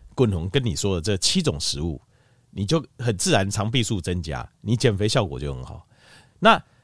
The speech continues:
如果说，呃，就是你比较过重，你也可以先去吃个胰妥赞，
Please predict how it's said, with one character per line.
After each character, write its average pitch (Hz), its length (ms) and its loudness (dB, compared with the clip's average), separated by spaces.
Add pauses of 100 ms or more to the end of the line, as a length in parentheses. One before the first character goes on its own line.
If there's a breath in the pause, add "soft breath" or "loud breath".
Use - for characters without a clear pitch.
(120)
如 185 200 4
果 123 240 2
说， 123 360 2 (280 soft breath)
呃， - 380 -4
就 - 180 0
是 135 420 2
你 117 220 -2 (220)
比 101 100 -4
较 135 100 4
过 143 200 6
重， 104 260 2 (300)
你 180 120 4
也 185 80 6
可 165 100 4
以 147 40 8
先 156 160 2
去 151 80 4
吃 143 200 2
个 123 100 2
胰 85 160 -2
妥 - 180 -6
赞， 67 240 -6